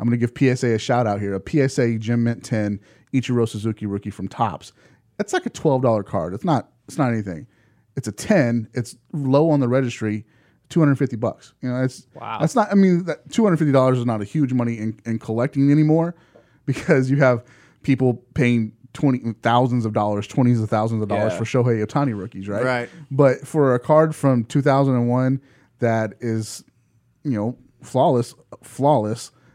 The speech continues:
Speaker 1: is, uh, that's two hundred fifty bucks is a nice little payday. Shohei Ohtani is a, an-, another great example. Um, there was a bounty out for, uh, you, you know, you're not into collecting at all, are you? So I'm gonna have to explain this a little
Speaker 3: No,
Speaker 1: bit.
Speaker 3: yeah, just, I am the,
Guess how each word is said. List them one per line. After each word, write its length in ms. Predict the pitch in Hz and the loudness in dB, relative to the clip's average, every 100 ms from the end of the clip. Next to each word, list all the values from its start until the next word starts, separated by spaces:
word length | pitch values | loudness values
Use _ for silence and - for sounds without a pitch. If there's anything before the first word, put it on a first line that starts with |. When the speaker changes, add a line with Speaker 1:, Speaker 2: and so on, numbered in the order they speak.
| _ | _
Speaker 1:
is, 260 | - 117 117 | -4 -2 0
uh, 260 | 127 120 120 110 - | 0 0 -2 -6 -12
that's 160 | 143 | -12
two 140 | - 196 | -2 0
hundred 100 | 156 | 2
fifty 140 | 151 | 0
bucks 200 | 143 156 | -2 -4
is 80 | 117 | -4
a 40 | |
nice 280 | 117 113 - | -4 -6 -8
little 200 | - 131 | -12 -8
payday. 340 | 147 139 95 - _ _ _ | -4 -4 -4 -8 _ _ _
Shohei 240 | - 160 139 | 2 4 6
Ohtani 240 | 165 151 | 4 2
is 80 | 127 | 2
a, 40 | |
an-, 280 | 120 147 135 - | 0 -2 -6 -2
another 440 | 127 139 113 104 _ _ | 0 2 2 -2 _ _
great 160 | - 151 | 2 2
example. 520 | 120 131 120 101 92 _ _ _ _ _ | 4 0 0 -2 -10 _ _ _ _ _
Um, 260 | 139 123 120 | 0 0 4
there 100 | 151 | 4
was 120 | 190 | 4
a 40 | 135 | 2
bounty 560 | 123 147 170 120 110 | 2 0 0 -4 -6
out 260 | 110 113 - | -2 -2 -4
for, 380 | - 120 110 - - | -4 -2 -2 -8 -12
uh, 320 | 104 101 95 - _ _ _ _ _ _ _ - | -6 -6 -6 -10 _ _ _ _ _ _ _ -16
you, 160 | 127 127 - | -16 -14 -10
you 140 | 139 127 | -2 -2
know, 60 | |
you're 140 | 131 139 | 2 2
not 60 | |
into 140 | 135 117 | 2 0
collecting 340 | 139 117 107 | -2 -2 -4
at 40 | 101 | -4
all, 200 | 90 92 | -6 -8
are 120 | 92 | -12
you? 60 | |
So 100 | - | -8
I'm 40 | 110 | -2
gonna 60 | |
have 100 | 117 | -2
to 60 | 110 | -2
explain 240 | 127 107 | -6 -8
this 100 | 104 | -6
a 60 | - | -4
little 120 | 180 | 0
Speaker 3:
No, 80 | 170 156 | 0 -2
Speaker 1:
bit. 80 | |
Speaker 3:
yeah, 180 | 170 165 | -2 -2
just, 280 | 135 135 - - | -2 -8 -12 -8
I 220 | 151 170 | 0 2
am 240 | 180 160 147 | 2 0 -4
the, 400 | 143 131 127 | -6 -6 -8